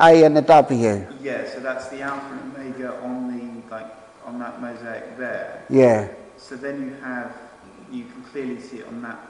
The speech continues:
Speaker 2: like, the Alpha and
Speaker 1: Y-,
Speaker 2: Omega. So,
Speaker 1: yeah.
Speaker 2: so among, uh, early Christian symbols, it was quite popular.
Speaker 1: Right, right. Well, we've lost the meaning of it, Dom, because no one talks about it anymore. That right?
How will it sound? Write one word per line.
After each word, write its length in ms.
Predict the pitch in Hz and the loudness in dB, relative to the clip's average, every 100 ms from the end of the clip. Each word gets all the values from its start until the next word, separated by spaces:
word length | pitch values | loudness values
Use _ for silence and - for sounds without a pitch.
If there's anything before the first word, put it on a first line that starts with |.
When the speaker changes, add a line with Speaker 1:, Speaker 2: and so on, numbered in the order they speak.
| 110 | -16
Speaker 2:
like, 180 | 107 | -16
the 100 | 113 | -14
Alpha 480 | 117 113 113 - 113 113 | -12 -12 -14 -16 -16 -16
and 200 | 113 113 | -14 -14
Speaker 1:
Y-, 60 | 110 110 | -14 -16
Speaker 2:
Omega. 360 | 117 113 - | -16 -16 -18
So, 120 | - | -12
Speaker 1:
yeah. 340 | 135 123 110 98 101 - - - - - | 0 2 2 -2 -10 -20 -20 -20 -20 -20
Speaker 2:
so 160 | 127 | -16
among, 340 | 120 139 131 - | -12 -10 -10 -8
uh, 240 | 131 127 131 | -6 -6 -6
early 200 | 135 131 | -6 -8
Christian 380 | 135 - 120 | -10 -14 -16
symbols, 480 | - 135 120 107 104 | -16 -14 -12 -12 -14
it 120 | 113 | -16
was 120 | 113 113 - _ - | -16 -18 -20 _ -14
quite 160 | 117 - - | -14 -14 -14
popular. 480 | 143 - - - - - - - _ 120 | -14 -14 -16 -16 -16 -18 -20 -20 _ 4
Speaker 1:
Right, 420 | 127 117 107 - - | 8 10 8 2 -4
right. 360 | 139 135 123 101 - - | 4 6 6 2 -8 6
Well, 160 | 180 | 10
we've 180 | 190 196 | 10 10
lost 260 | 240 233 - | 8 6 6
the 60 | |
meaning 380 | 226 247 254 226 | 4 4 4 4
of 100 | 170 | 6
it, 180 | 139 123 | 6 8
Dom, 220 | 143 127 | 8 8
because 300 | 123 147 202 | 6 6 4
no 160 | 202 208 | 8 8
one 200 | 214 190 | 8 8
talks 320 | 240 240 - | 6 4 2
about 300 | 180 160 139 | 6 10 10
it 80 | 110 | 10
anymore. 580 | 139 139 127 123 90 - - - - - - | 8 8 6 6 6 0 -10 -20 -20 -6 8
That 180 | 196 | 8
right? 360 | 170 220 277 269 | 10 8 8 2